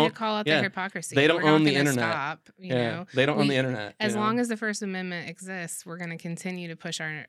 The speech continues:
Speaker 2: our own narrative,
Speaker 1: Yeah.
Speaker 2: which is, uh, free speech, freedom, uh, logical thinking, and, hey, here's some information.
Speaker 1: Right.
Speaker 2: Ch-, you pick.
Speaker 1: Yeah.
Speaker 2: <laughs>
Speaker 1: A-, and
Speaker 2: You
Speaker 1: it's,
Speaker 2: know?
Speaker 1: you know, they c-, th-, it's, it's just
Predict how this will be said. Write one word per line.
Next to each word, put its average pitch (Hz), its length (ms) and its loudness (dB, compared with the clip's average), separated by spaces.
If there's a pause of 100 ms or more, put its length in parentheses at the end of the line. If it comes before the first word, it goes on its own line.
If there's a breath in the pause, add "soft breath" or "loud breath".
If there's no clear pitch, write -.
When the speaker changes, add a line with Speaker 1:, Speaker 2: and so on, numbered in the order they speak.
(120)
Speaker 2:
our 165 200 -2
own 214 180 -2
narrative, 175 680 -4
Speaker 1:
Yeah. 139 80 -2
Speaker 2:
which 175 180 -4
is, 165 400 -8
uh, 156 240 -2
free 185 200 -6
speech, 196 480 -10
freedom, 185 460 -8 (560 loud breath)
uh, 160 320 -4
logical 170 420 -4
thinking, 226 480 -8 (140)
and, 165 320 -6
hey, 240 320 -12 (140)
here's 202 220 -8
some 220 120 -4
information. 202 640 -10 (380)
Speaker 1:
Right. 104 280 -6
Speaker 2:
Ch-, - 140 -12
you 180 180 -8
pick. - 340 -20 (180)
Speaker 1:
Yeah. 123 200 -2
Speaker 2:
<laughs> - 40 -6 (320 loud breath)
Speaker 1:
A-, 127 40 -6
and 123 160 -8
Speaker 2:
You 127 80 -6
Speaker 1:
it's, 160 280 -8
Speaker 2:
know? 220 120 -16
Speaker 1:
you 135 120 -6
know, 120 160 -4
they 127 100 -6
c-, 139 140 -16
th-, 120 220 -14
it's, - 400 -12
it's 127 220 -14
just - 400 -8